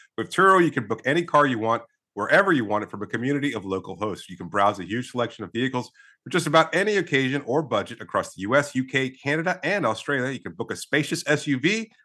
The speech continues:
or a minivan for a family road trip. December's coming up at some point. Get a classic or luxury car for a special event, birthday, or holiday. Or you could find an affordable economy car if you're on a budget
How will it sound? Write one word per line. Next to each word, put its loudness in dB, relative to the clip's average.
or 2
a 6
minivan 2
for 0
a -6
family 0
road 0
trip. -6
December's -6
coming -4
up -2
at -8
some -4
point. 0
Get 4
a 4
classic 4
or 2
luxury 2
car 4
for 0
a -4
special -8
event, -2
birthday, 0
or 0
holiday. 0
Or 2
you 2
could 2
find 4
an 0
affordable 0
economy -2
car 2
if -14
you're 0
on 0
a -4
budget 0